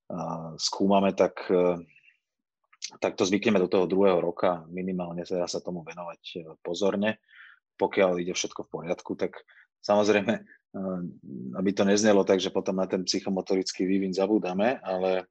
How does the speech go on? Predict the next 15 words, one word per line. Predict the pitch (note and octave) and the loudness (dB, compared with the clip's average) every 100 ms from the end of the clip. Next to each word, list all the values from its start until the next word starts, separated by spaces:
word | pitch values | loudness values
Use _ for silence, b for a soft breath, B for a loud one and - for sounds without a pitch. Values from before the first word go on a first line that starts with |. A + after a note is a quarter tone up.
| _ b b _ - | _ b b _ -4
e, | G2+ G2+ A#2 | 2 6 6
je | |
to | B2+ A#2 G2 - | 6 4 4 -4
skutočne | - - C3+ C3 - | -12 0 2 4 2
dôležité | F#2+ G#2+ G#2+ G2+ - F#2+ F2 G1+ G1+ - - | 4 6 6 4 2 2 2 -8 -20 -20 -6
robiť | F#2+ F#2+ G2 - - - | -2 0 0 -2 -6 -4
od | F#2 | -4
samého | - G2 F2 E2 | 0 -2 -2 -2
začiatku | F2 - G2+ - - F#2+ E2+ | -2 0 -2 -2 -4 -2 -2
a, | D#2+ - b b b _ _ | -8 -16 b b b _ _
a | F#2 E2 D#2+ D#2+ D#2 B1 - - _ _ - | -10 -6 -6 -8 -12 -14 -20 -20 _ _ -6
väčšina | F#2+ F#2 G#2 F#2 F2+ | -4 -2 -2 -2 0
tých | F#2+ - | -4 -4
problémov | F#2+ F2 G2 G2 F#2 F2 D#2+ - | -2 0 0 0 -2 -4 -8 -14
sa, | - - E2 D#2+ | -12 -8 -8 -8